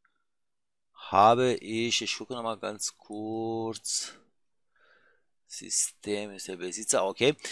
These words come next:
Äh, ich habe jetzt hier einfach die Berechtigung gesetzt und zwar für den Benutzer hier,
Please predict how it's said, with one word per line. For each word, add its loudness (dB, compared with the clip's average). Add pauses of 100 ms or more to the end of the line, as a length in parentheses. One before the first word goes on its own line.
(240)
Äh, 12
ich 6
habe 6
jetzt 4
hier 12
einfach 8
die 4
Berechtigung 2
gesetzt 2
und -10
zwar 4
für -4
den -4
Benutzer 2
hier, 0